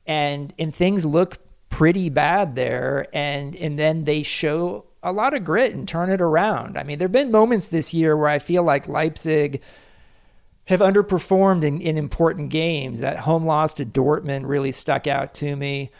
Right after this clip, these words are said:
Uh, even the Champions League defeat to Liverpool,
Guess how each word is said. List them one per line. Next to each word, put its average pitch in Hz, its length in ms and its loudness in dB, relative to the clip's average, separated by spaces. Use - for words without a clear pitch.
Uh, 143 340 -2
even 208 480 2
the 156 120 -4
Champions 165 540 0
League 139 240 -2
defeat 151 440 -6
to 143 120 -4
Liverpool, 131 920 0